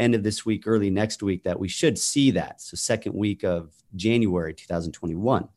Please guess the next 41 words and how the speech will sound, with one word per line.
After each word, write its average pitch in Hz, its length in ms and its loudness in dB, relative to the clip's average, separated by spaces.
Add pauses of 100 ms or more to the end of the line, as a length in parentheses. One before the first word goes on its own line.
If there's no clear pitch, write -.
(420)
At 110 140 2
that 160 200 8
point 156 160 4
in 123 80 0
time, 120 260 0
we'll 123 120 -2
send 123 200 0
out 113 120 4
an 104 120 2
announcement, 104 440 -2
let 113 120 4
you 107 120 -2
know 101 320 0
whether 117 200 2
we 117 120 4
are 104 80 0
gonna 104 140 -2
be 95 100 -2
doing 110 280 0
that 92 120 -2
or 90 60 -2
not. 101 280 0 (400)
If 143 220 2
not, 170 320 6
we 127 100 4
may 147 400 6
send 127 300 4
you 123 200 8
a 104 480 6
recording 107 680 4
of 95 160 0 (100)
s-, - 140 -14
how - 180 2
to 160 100 4
simply 147 640 4
apply 120 440 2
for 117 160 0
this 104 180 2
on 101 140 2
your 92 180 4
own, 82 160 -4